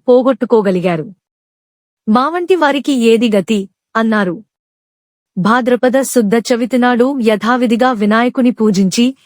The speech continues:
ఈ సమంత కోపాఖ్యానాన్ని విని అక్షతలు తలపై వేసుకున్న వారికి ఆ రోజు చంద్రదర్శనం అయినా కూడా అపనిందలు కలగవు అని శ్రీకృష్ణుడు చెప్పాడు.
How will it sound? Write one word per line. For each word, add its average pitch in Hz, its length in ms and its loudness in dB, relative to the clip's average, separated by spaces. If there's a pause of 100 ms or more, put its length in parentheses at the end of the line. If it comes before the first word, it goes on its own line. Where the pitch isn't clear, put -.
(100)
ఈ 339 100 6
సమంత 339 500 -2
కోపాఖ్యానాన్ని 233 880 0
విని 226 340 0 (100)
అక్షతలు 339 500 -2
తలపై 247 420 0
వేసుకున్న 233 480 0
వారికి 214 460 0 (360)
ఆ 247 160 2
రోజు 302 280 -2
చంద్రదర్శనం 254 880 -2
అయినా 240 280 2
కూడా 233 280 2
అపనిందలు 254 640 0
కలగవు 190 600 -2 (200)
అని 262 260 0
శ్రీకృష్ణుడు 247 680 0
చెప్పాడు. 185 580 -4